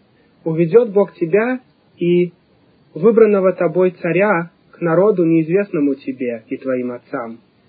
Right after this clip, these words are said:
И там ты будешь служить тем, кто поклоняется идолам, дереву и камню».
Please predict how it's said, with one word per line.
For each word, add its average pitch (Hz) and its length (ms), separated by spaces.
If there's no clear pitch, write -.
И 143 100
там 226 260
ты 202 100
будешь 180 320
служить 175 460
тем, 202 160
кто 175 160
поклоняется 165 800
идолам, 135 500
дереву 151 440
и 143 40
камню». 120 480